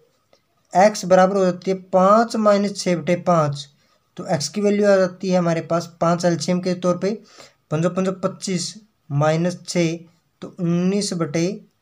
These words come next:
पाँच, ये हमारे पास एक्स की वैल्यू आ जाती है। तो एक्स की वैल्यू उन्नीस बटे पाँच और वाई की वैल्यू छः बटे पाँच।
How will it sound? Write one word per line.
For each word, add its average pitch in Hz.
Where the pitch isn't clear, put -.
पाँच, 165
ये 147
हमारे 156
पास 165
एक्स 156
की 180
वैल्यू 160
आ -
जाती 156
है। 170
तो 175
एक्स 143
की 175
वैल्यू 170
उन्नीस 160
बटे 156
पाँच 180
और 151
वाई 160
की 165
वैल्यू 165
छः 151
बटे 147
पाँच। 156